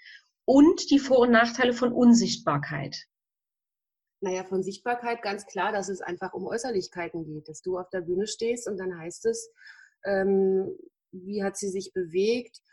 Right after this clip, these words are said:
Speaker 2: äh, was hatte sie für ein doofes Kleid an oder so. Das ist eine, das sind, das sind Oberflächlichkeiten, Äußerlichkeiten, denen man sich dann stellt und dann muss man auch mit solchen unqualifizierten Kommentaren, wie wir gerade besprochen haben,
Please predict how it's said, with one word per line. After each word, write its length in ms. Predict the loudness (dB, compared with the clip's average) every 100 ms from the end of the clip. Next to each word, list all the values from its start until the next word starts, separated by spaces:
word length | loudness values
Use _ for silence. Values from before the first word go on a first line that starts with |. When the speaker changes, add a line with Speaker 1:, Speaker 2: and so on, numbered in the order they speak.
| _ _ _
Speaker 2:
äh, 480 | 2 4 4 2 0
was 180 | -4 -6
hatte 220 | -6 -6
sie 240 | -6 -10
für 140 | -4 -2
ein 120 | 2
doofes 360 | 2 0 -4
Kleid 380 | -6 -2 -2 -2
an 140 | -2 -2
oder 240 | 0 0
so. 320 | 2 2 0 -8 _ -4
Das 180 | -4
ist 240 | -2 -4 -2
eine, 320 | 0 0 -2
das 160 | -6 -6
sind, 220 | -6 -8 -10
das 140 | -10
sind 240 | -6 -6 -6
Oberflächlichkeiten, 960 | -4 -2 -2 -2 -6 -8 -8 -6 -4 -2
Äußerlichkeiten, 840 | 0 0 -2 -4 -6 -4 0 0 2
denen 180 | 2
man 160 | 2 0
sich 160 | -2 0
dann 160 | 0
stellt 380 | 0 0 2 4
und 140 | 2 4
dann 100 | 4
muss 160 | 4
man 140 | 2 2
auch 140 | 2
mit 140 | 2
solchen 440 | 4 4 6 6 6 0
unqualifizierten 800 | 0 2 4 4 2 0 2 4
Kommentaren, 760 | 6 6 4 4 4 6 4 2
wie 260 | 2 4 6
wir 180 | 4
gerade 240 | 4 2 0
besprochen 440 | -2 -2 -2 0
haben, 180 | 0